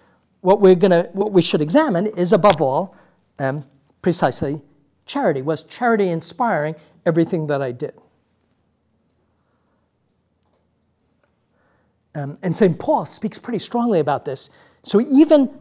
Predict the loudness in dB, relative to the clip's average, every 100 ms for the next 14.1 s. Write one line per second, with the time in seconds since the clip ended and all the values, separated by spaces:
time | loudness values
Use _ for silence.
0 | -10 2 4 2 2 0 2 -2 -2 -2
1 | -2 0 -2 4 2 4 0 0 -8 _
2 | _ _ -6 -4 0 2 2 0 -2 -4
3 | -6 -10 -8 -6 -4 -2 0 4 4 2
4 | -6 -12 _ _ -12 -4 -4 -4 -8 -8
5 | -8 -8 -12 -18 -20 _ _ _ _ -4
6 | -2 2 2 2 -4 0 0 0 -2 0
7 | 0 2 2 2 0 -2 -4 -10 -6 -2
8 | -2 -2 -4 -4 -4 -4 -2 -8 -8 -12
9 | -12 _ _ -6 -2 0 0 -2 -8 -18
10 | _ -4 -2 -2 -2 0 -2 -2 2 6
11 | 6 4 -4 -2 -2 -4 -14 _ _ -6
12 | 2 2 2 -6 -4 4 8 8 6 -2
13 | -4 0 -2 -2 -4 -4 -8 -14 -12 -14